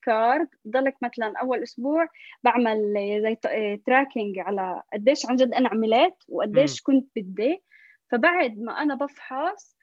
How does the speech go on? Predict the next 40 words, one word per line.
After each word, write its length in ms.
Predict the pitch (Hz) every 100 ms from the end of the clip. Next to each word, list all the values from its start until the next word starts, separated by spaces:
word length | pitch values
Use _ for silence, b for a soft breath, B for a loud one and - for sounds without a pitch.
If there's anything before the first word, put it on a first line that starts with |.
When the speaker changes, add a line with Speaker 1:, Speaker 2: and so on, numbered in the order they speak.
| _
Speaker 1:
يا 180 | 254 311
بغير 680 | 254 254 277 262 196 - 226
إنه 500 | 214 202 185 185 - -
تمام 220 | 240 254
شو 180 | - 226
كنت 180 | 226
أنا 140 | - 202
عندي، 220 | 214 202
يعني 160 | 185 185
توقعات 520 | 214 214 233 226 -
تبعتي 280 | 226 208 208
كانت 220 | 208 208
بمحلها 540 | 202 - 294 311 339 370 B B B -
أو 220 | 254 262
ما 120 | 262 247
كانتش 300 | 254 247 214
بمحلها. 400 | 202 - 180 254
إذا 80 |
كانت 180 | 320 403
بمحلها 340 | 330 - 226 208
تمام، 280 | 208 277 330
إذا 140 | 262
ما 80 | 262
كانتش 200 | 285 269
بمحلها 360 | 247 240 254 247
برجع 220 | 214 208
بضل 240 | 196 247
أعمل 220 | 262 277 262
تيستينج 580 | 269 262 - 262 262 247 -
تا 120 | 220
يكون 500 | 220 - - 202 208 _ _ 196
ظابط. 320 | 185 165 180 _ -
Speaker 2:
واو. 240 | 117 131
Speaker 1:
ماشي. 240 | 139 190
Speaker 2:
إيش، 240 | 180 - -
إيش 160 | 175
اسم 220 | 196 - 160
البرنامج 880 | 147 147 143 139 135 139 143 160
كمان 300 | 147 143 143
دور 300 | 143 151 180